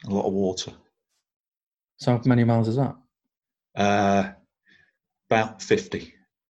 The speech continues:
Speaker 2: Wow. Yeah, it's
Speaker 1: Something,
Speaker 2: good,
Speaker 1: yeah, it's
Speaker 2: right?
Speaker 1: about fif-, about seventy to eighty kilometres, depending on the route. But I wanna stay by the, um,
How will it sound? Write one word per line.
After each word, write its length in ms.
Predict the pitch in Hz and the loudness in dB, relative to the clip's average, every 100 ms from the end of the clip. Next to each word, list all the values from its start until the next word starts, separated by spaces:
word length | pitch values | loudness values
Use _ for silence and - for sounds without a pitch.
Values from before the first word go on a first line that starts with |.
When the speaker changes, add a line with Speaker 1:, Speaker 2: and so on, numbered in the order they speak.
| _ _ _ - | _ _ _ -6
Speaker 2:
Wow. 260 | 104 101 - _ _ _ _ _ _ | -4 -4 -10 _ _ _ _ _ _
Yeah, 80 | 135 | -6
it's 120 | 107 | -6
Speaker 1:
Something, 240 | 120 98 - | -10 -10 -8
Speaker 2:
good, 80 | 113 | -4
Speaker 1:
yeah, 60 | 92 | -4
it's 100 | 135 | -4
Speaker 2:
right? 20 | |
Speaker 1:
about 260 | 113 107 - | -6 -6 -4
fif-, 140 | 104 | -4
about 260 | - 113 - | 0 -2 0
seventy 800 | - - - 113 98 110 107 - | -2 0 0 0 -2 -4 -6 -8
to 160 | - 101 | -2 0
eighty 500 | 98 - 107 101 - - | 0 -2 -6 -6 -8 -4
kilometres, 400 | 98 95 - 90 | -2 -2 -4 -8
depending 320 | - 98 95 | -2 2 4
on 80 | 92 | 4
the 80 | 90 | 2
route. 300 | 92 - - | 0 0 0
But 160 | 95 | 2
I 40 | 107 | 4
wanna 140 | 127 | 4
stay 220 | - 127 | 4 4
by 160 | 117 117 | 4 4
the, 280 | 110 107 107 | 4 4 4
um, 340 | 104 98 - | 2 0 -4